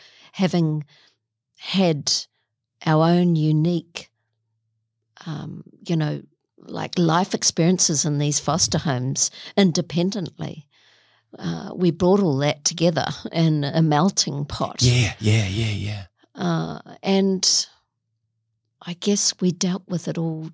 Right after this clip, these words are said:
Speaker 1: differently. You know,
Speaker 2: Yeah.
Speaker 1: my brothers being older, they, um, they turned to,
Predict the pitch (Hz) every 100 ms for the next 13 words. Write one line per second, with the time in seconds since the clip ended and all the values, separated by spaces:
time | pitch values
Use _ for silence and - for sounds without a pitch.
0 | - 185 - - 147 151 139 - 160 160
1 | 160 160 165 165 180 - 165 151 147 156
2 | 165 170 170 175 - - - - _ _
3 | 175 170 165 160 160 160 - _ _ _
4 | - 165 139 - - 190 _ _ _ _
5 | _ _ - _ _ _ - 165 160 -
6 | 165 160 - 160 156 147